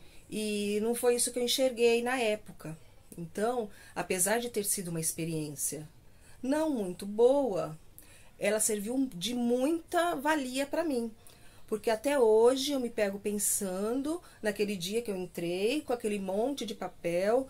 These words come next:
coloquei todos expostos no quadro, com várias rimas, com várias quadrinhas, cada grupo fez uma quadrinha, e aí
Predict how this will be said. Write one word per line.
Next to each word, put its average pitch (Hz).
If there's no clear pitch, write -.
coloquei 214
todos 240
expostos 196
no 185
quadro, 180
com 208
várias 185
rimas, 202
com 196
várias 185
quadrinhas, 180
cada 185
grupo 175
fez 170
uma 165
quadrinha, 214
e 294
aí 294